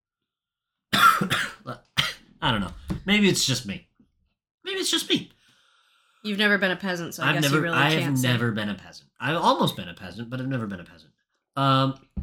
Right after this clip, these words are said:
Speaker 1: so Chaucer shows up, uh, while William's getting all decked out to go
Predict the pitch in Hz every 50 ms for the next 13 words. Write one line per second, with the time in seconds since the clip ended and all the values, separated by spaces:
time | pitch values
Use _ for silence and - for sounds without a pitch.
0 | - - - - 185 - - 175 156 - - 226 262 262 - 180 160 131 - -
1 | 139 127 117 104 101 104 101 98 117 - - _ _ _ _ _ _ _ _ _
2 | _ _ _ _ _ _ _ _ _ _ _ - 117 113 110 107 104 104 101 101
3 | 101 98 101 104 - - - - _ 110 110 107 107 104 101 104 101 98 98 107
4 | 104 101 104 101 98 - - 113 101 104 104 98 101 101 95 95 123 113 113 -
5 | - 104 107 107 104 - - 95 - 104 101 98 101 101 101